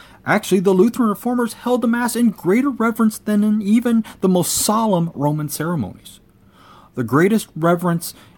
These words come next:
in the Lutheran churches was the removing of the pagan,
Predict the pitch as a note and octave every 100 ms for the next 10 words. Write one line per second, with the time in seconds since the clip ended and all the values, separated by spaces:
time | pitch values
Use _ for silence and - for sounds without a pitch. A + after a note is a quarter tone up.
0 | - C#3+ B2+ C#3 D#3+ A3+ - A2+ A2 G2+
1 | A#2+ A2+ A2 A2 A2 A2 B2 G3 F#3 F#3
2 | E3+ - _ _ _ B2 A#2 A2 A2 -
3 | D3+ F#3 G3 F#3+